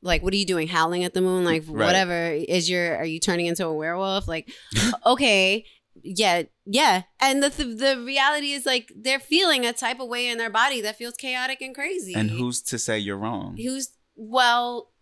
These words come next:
Speaker 1: my, at the end of the day, I'm sorta like, "Nobody can tell me but me."
Speaker 2: Mm-hmm.
Speaker 1: So what I choose is up to me. So I'm gonna invest in this zodiac stuff as,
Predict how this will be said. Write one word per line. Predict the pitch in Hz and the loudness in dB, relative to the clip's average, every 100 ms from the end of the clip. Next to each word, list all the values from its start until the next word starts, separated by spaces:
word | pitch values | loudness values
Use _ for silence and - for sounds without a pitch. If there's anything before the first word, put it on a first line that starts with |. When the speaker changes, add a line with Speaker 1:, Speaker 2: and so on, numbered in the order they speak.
| _ _ _ _ | _ _ _ _
Speaker 1:
my, | 214 220 220 262 339 311 208 _ _ _ _ - | -10 0 4 4 4 2 -2 _ _ _ _ -4
at | 196 220 | -2 0
the | 240 | 0
end | 254 247 | 0 -2
of | 214 | -2
the | 220 | -2
day, | 226 320 359 214 196 185 - | 2 4 4 4 2 0 2
I'm | 214 269 | 2 2
sorta | 277 254 226 220 | -2 -2 -2 0
like, | 202 190 185 _ | 2 2 -2 _
"Nobody | 208 214 254 285 254 226 | -6 2 4 4 2 0
can | 240 | -6
tell | 214 226 | -4 -2
me | 208 196 | 0 0
but | 175 170 - | -2 -6 -8
me." | 214 349 202 170 | -6 -6 -4 -2
Speaker 2:
Mm-hmm. | 101 101 92 90 _ _ _ | -2 -2 -6 -8 _ _ _
Speaker 1:
So | - 233 | 0 2
what | 196 208 202 - | 2 2 2 0
I | 220 302 339 | 0 0 0
choose | - 202 170 156 151 - - - - | -2 -2 -4 -6 -8 -10 -10 -14 -10
is | 180 175 | -8 -2
up | 180 - | -2 -2
to | - 165 | -6 -6
me. | 160 135 127 | -4 -6 -6
So | - 226 196 | 0 2 4
I'm | 208 277 349 | 4 6 4
gonna | 320 269 | 4 2
invest | - 220 208 214 - - | 0 -2 0 0 -2 -6
in | 208 196 190 | -4 -4 0
this | 220 247 - - - | 0 0 -4 -6 -6
zodiac | 175 190 220 196 175 | 0 2 4 2 2
stuff | - 180 165 170 | 0 2 2 0
as, | 165 170 165 | -4 -4 -6